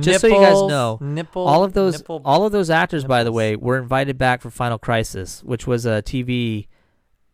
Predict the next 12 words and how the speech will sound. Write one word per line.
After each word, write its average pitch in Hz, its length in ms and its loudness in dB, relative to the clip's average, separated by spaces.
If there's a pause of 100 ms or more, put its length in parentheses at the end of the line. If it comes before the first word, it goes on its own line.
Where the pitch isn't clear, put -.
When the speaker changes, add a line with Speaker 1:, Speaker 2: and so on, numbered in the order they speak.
(220)
Speaker 1:
T 131 160 -4
V 127 160 -2
event 107 520 -6
through 123 160 -6
the 110 60 -4
C 113 200 -8
W. 104 360 -2
So 113 340 -4
all 135 200 0
these 147 240 -4 (220)
bigwig 139 440 0
stars 104 760 -2